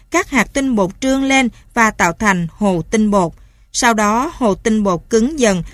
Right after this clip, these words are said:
lại cùng với việc nước bị bay hơi, một khối bột duy nhất được tạo thành. Sự khác biệt của bột nhào để làm bánh tart là sự có mặt của bơ hay bơ thực vật, margarine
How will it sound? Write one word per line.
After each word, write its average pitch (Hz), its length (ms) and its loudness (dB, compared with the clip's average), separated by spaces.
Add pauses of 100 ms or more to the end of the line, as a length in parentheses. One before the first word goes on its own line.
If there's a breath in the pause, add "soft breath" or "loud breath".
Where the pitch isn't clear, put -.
(140 loud breath)
lại 185 260 2
cùng 190 240 -2
với 269 140 -2
việc 208 280 -2
nước 254 260 -2
bị 185 180 2
bay 214 260 0
hơi, 220 340 2 (300 soft breath)
một 226 240 0
khối 269 220 0
bột 233 280 -2
duy 220 200 0
nhất 254 320 -2
được 214 260 -2
tạo 180 220 0
thành. 180 340 0 (460)
Sự 254 260 2
khác 359 240 -2
biệt 214 180 2
của 262 120 -2
bột 220 260 -2
nhào 196 280 2
để 196 140 -2
làm 220 280 0
bánh 208 180 0 (100)
tart 285 240 4 (360 loud breath)
là 226 160 2
sự 214 200 0
có 302 200 -2
mặt 285 240 -2
của 208 240 -2
bơ 254 360 2 (240 soft breath)
hay 226 260 0
bơ 208 300 2
thực - 240 -8
vật, 190 180 0 (240)
margarine 226 640 2